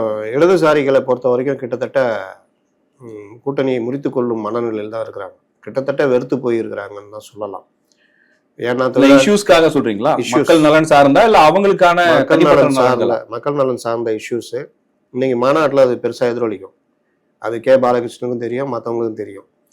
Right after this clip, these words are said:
Speaker 1: அப்ப தீர்மானம் மற்றதெல்லாம் நீங்க வரும்போது நீங்களே பார்க்கலாம். அப்போ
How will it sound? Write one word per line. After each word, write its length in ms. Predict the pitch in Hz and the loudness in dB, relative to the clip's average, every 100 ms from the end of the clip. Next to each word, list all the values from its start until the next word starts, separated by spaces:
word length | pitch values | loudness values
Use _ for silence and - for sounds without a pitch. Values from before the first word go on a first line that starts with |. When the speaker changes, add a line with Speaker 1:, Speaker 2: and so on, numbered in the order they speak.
| _ _ _ | _ _ _
Speaker 1:
அப்ப 160 | - 127 | -6 -4
தீர்மானம் 500 | 120 147 139 127 127 | 0 0 0 0 -2
மற்றதெல்லாம் 380 | 117 117 120 120 | -4 -4 -2 -4
நீங்க 120 | 113 | -4
வரும்போது 320 | 113 120 117 113 | -4 -4 -6 -8
நீங்களே 260 | 110 110 110 | -8 -10 -8
பார்க்கலாம். 380 | 107 110 98 - _ _ _ _ _ _ | -8 -8 -14 -18 _ _ _ _ _ _
அப்போ 300 | 147 143 147 | -2 0 2